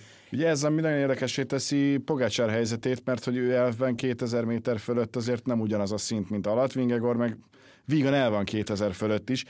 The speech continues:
És azt se felejtsük el, hogy azért itt most elég sok lesz az időfutam is, mert hogy kétezer-tizenhárom óta a legtöbb időfutam kilométert kell megtenni egyedül,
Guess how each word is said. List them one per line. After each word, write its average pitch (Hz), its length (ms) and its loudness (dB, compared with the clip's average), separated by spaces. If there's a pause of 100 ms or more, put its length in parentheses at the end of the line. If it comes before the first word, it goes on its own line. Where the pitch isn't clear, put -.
(760)
És 143 120 -2
azt 160 120 2
se - 80 -2
felejtsük 117 460 0
el, 120 220 4
hogy 123 180 0
azért 120 300 -2
itt 117 120 -8
most 120 140 -6
elég 127 240 -4
sok 120 200 -6
lesz 127 160 -6
az 135 100 -4
időfutam 107 600 -4
is, - 200 -12 (400)
mert 104 280 0
hogy 113 120 -8
kétezer-tizenhárom 117 1040 -2
óta 104 240 -4
a 107 40 0
legtöbb 104 360 -2
időfutam 101 680 -4
kilométert 101 720 -4
kell 98 160 -4
megtenni 98 680 -4
egyedül, 117 540 -2